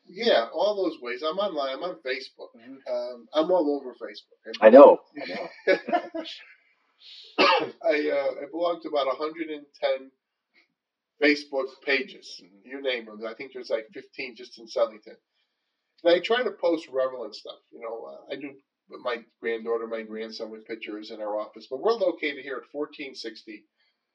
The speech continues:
Speaker 1: Meriden Waterbury Turnpike, which is also re-, Route three twenty-two.
Speaker 2: Mm-hmm.
Speaker 1: I'm in between Manor Inn.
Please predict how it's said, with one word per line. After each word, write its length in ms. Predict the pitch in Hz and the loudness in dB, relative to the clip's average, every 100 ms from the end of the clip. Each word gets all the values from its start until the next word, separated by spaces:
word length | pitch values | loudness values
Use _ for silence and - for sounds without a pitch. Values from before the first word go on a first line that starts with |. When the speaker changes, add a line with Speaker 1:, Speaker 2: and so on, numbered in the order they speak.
| _ _ | _ _
Speaker 1:
Meriden 300 | 131 143 139 | 2 2 0
Waterbury 360 | 127 127 127 147 - | -4 -4 -4 -8 -8
Turnpike, 420 | 107 - 90 78 _ _ - _ _ _ _ | -12 -10 -12 -14 _ _ -20 _ _ _ _
which 180 | - - | -10 -6
is 120 | - | 0
also 340 | 135 143 - 113 | 2 2 -2 -10
re-, 240 | 127 - _ 123 | -12 -16 _ -14
Route 220 | 131 135 | -14 -12
three 180 | 135 - | -14 -8
twenty-two. 460 | 135 143 147 - | -6 -6 -8 -10
Speaker 2:
Mm-hmm. 760 | - _ _ 262 - _ _ - | -12 _ _ -20 -20 _ _ -4
Speaker 1:
I'm 100 | 127 | -2
in 120 | 143 | -4
between 600 | 147 143 143 139 135 131 - _ _ | -8 -16 -10 -8 -8 -14 -20 _ _
Manor 420 | 117 127 151 175 123 | -4 2 2 2 -4
Inn. 160 | 123 | -6